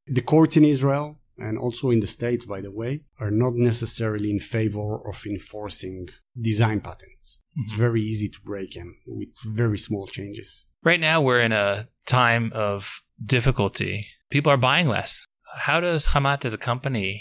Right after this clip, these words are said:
Speaker 2: in general deal with this time?
Speaker 1: Actually, Hamat will deal with this time in twenty twenty-one, not in twenty twenty, because most of our sales are for the renovation market, for second-hand apartments. New build is new build,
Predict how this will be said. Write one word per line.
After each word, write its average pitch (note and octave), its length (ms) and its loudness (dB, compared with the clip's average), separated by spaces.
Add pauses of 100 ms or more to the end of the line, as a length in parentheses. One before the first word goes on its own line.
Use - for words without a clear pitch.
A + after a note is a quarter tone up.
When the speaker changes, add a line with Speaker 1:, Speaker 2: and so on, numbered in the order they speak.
(260)
Speaker 2:
in A#2+ 120 6
general B2 380 4
deal A#2 200 2
with G#2+ 120 2
this A2 140 4
time? A2 340 2 (240)
Speaker 1:
Actually, C#3 380 4
Hamat A#2+ 420 4
will A#2 180 4 (120)
deal A#2+ 120 6
with G#2+ 160 2
this A2 200 4
time B2 340 2 (160)
in G#2+ 160 0
twenty A2 260 0
twenty-one, G2+ 520 2 (280)
not A2+ 120 0
in G#2+ 100 4
twenty G2+ 260 -6
twenty, F#2+ 380 -10 (140)
because G#2+ 880 -8
most B2 540 -2
of B2 180 -10
our A2 600 -8 (160)
sales C#3+ 640 2 (120)
are A2+ 140 -6
for A2+ 100 -4
the G#2 100 -6
renovation G#2 600 -2
market, C3 400 -6 (300)
for A#2 200 0
second-hand A#2 600 0
apartments. - 800 -10 (140)
New D#3+ 200 10
build F#3 240 6
is D#3+ 100 4
new C#3+ 200 6
build, G2 240 -6